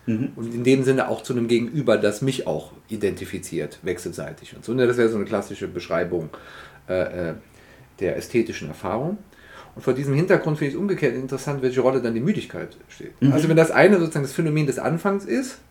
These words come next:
Speaker 1: Mhm.
Speaker 2: ja, wo die Dinge aufbrechen, ihre, ihre neue Gestalt, äh, erstmal finden müssen, ist die Müdigkeit quasi das Fertigwerden. Ja?
Speaker 1: <laughs> Ja.
Speaker 2: Also du magst, du weißt, ich mag diese, äh, diese Gegenüberstellung. Ja?
Speaker 1: Ja, ja, ja.
Speaker 2: Aber sozusagen das Ende des Anfangs.
Speaker 1: Ja.
Speaker 2: Es ist,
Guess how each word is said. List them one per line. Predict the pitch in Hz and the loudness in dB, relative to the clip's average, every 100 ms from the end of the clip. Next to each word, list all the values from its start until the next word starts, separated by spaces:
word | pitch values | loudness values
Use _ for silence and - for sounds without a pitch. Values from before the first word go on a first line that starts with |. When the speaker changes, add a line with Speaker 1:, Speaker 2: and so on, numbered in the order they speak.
| _ | _
Speaker 1:
Mhm. | 113 123 208 - | -2 -2 -2 -4
Speaker 2:
ja, | 143 170 | -6 -6
wo | - | -6
die | 127 | 0
Dinge | 123 156 135 | 4 4 6
aufbrechen, | 131 - - 151 170 180 160 | 6 6 6 4 4 2 2
ihre, | 135 127 127 113 | 2 2 0 2
ihre | 123 123 | 2 2
neue | 127 127 127 | 2 4 4
Gestalt, | 123 - 120 143 147 - - - 139 | 2 2 6 4 2 -8 -20 -8 -2
äh, | 131 | 0
erstmal | 131 131 117 | 0 -2 -6
finden | - 170 214 196 185 | 2 4 4 0 -4
müssen, | 196 208 208 - - - - | -4 -4 -4 -6 -14 -20 -8
ist | 143 | 0
die | |
Müdigkeit | 143 180 180 - 156 151 | 2 2 0 2 2 4
quasi | 147 139 | 0 0
das | 123 117 | -2 -4
Fertigwerden. | - 131 - 113 82 78 76 87 - 110 | 2 2 2 -2 -2 -2 -4 -8 -12 -2
Ja? | 139 | 2
Speaker 1:
<laughs> | 123 | 6
Ja. | 170 135 | 6 4
Speaker 2:
Also | 110 - | 2 4
du | |
magst, | 120 - - | 6 4 2
du | 110 | 2
weißt, | 98 98 | 0 2
ich | |
mag | 113 107 | 0 0
diese, | 107 101 92 90 90 | -2 -4 -2 -2 -4
äh, | 90 - | -10 -12
diese | 107 | -8
Gegenüberstellung. | 110 117 147 160 190 175 | -6 -2 0 2 2 2
Ja? | 117 | 2
Speaker 1:
Ja, | 123 - - | 0 -2 -6
ja, | 185 | -4
ja. | 208 | 0
Speaker 2:
Aber | - 143 | 4 4
sozusagen | 151 151 143 143 | 4 -2 -2 0
das | 135 131 | 0 0
Ende | - 151 185 | 2 4 4
des | 139 - | 2 -2
Anfangs. | 135 143 98 82 - - - - | -2 -2 -2 -4 -8 -14 -10 -8
Speaker 1:
Ja. | - - - 127 | -8 -14 -10 -8
Speaker 2:
Es | - | -4
ist, | 190 - - | -4 -4 -12